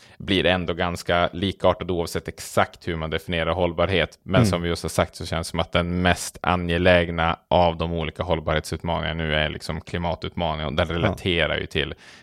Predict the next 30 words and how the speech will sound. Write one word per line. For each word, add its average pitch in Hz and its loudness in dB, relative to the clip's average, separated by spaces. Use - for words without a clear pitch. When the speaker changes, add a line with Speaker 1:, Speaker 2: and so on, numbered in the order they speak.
Speaker 1:
väldigt 82 0
många, 76 -2
eh, 64 -4
av 76 0
de 80 -8
här 82 -2
andra 78 -2
utmaningarna 71 -6
då. - -6
Men 80 -4
klimatutmaningen 85 -4
och 78 -6
uppvärmningen 78 -2
av 76 -4
planeten 80 -6
är, 65 -4
känns 76 -6
som 80 -10
att - -10
det - -2
är 76 -2
det, 78 -2
det 92 -2
dominerande, 76 -2
och 76 -4
hur 82 -4
man 73 -6
som 76 -6
organisation 73 -8
liksom, 65 -10